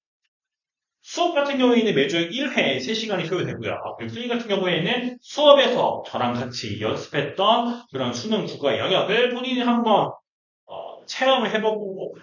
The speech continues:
자격으로 풀어내면서 클리닉을 풀어나가는 과정을 한다고 보시면 될 것 같아요. 그리고 이러한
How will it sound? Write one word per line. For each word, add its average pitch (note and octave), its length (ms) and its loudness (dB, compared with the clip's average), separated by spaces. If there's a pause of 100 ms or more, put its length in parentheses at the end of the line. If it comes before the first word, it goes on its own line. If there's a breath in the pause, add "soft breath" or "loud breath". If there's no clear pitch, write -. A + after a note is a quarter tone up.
(180 loud breath)
자격으로 F3+ 520 -2
풀어내면서 A3 1080 2
클리닉을 C4 440 -2
풀어나가는 G#3 580 -2
과정을 A#2 360 -8
한다고 D3+ 220 -8
보시면 F#2+ 200 -16
될 - 40 -20
것 F#2+ 60 -14
같아요. - 140 -18 (1700)
그리고 A#3 640 0
이러한 A3 500 4